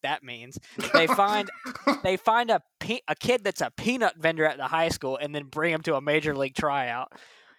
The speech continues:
Speaker 1: Also, Clint Eastwood's character is, like, the head area scout for this particular area. The draft is in, like, a week and a half, and we're presuming that the first time anyone from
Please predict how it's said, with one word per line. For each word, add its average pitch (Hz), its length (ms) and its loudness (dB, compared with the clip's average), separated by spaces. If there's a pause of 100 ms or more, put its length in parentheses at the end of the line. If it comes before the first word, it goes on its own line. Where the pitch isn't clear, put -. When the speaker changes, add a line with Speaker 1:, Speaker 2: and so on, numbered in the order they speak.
(280)
Speaker 1:
Also, 196 440 4
Clint 220 240 0
Eastwood's 214 320 -2
character 180 400 0
is, 151 180 -2
like, 151 220 0
the 143 80 0
head 220 200 2
area 185 380 2
scout 151 360 0
for 160 60 -6
this 151 140 -2
particular 143 480 -4
area. 127 480 -2
The 143 80 -4
draft 156 460 0
is 156 120 -2
in, 156 80 0
like, 135 200 0
a 120 60 0
week 147 280 0
and 147 100 2
a 123 60 2
half, 123 320 0 (400)
and 151 260 2 (540)
we're 190 160 2
presuming 196 640 0
that 156 140 -4
the 143 80 -4
first 214 440 0
time 240 220 4 (100)
anyone 202 520 2
from 180 400 0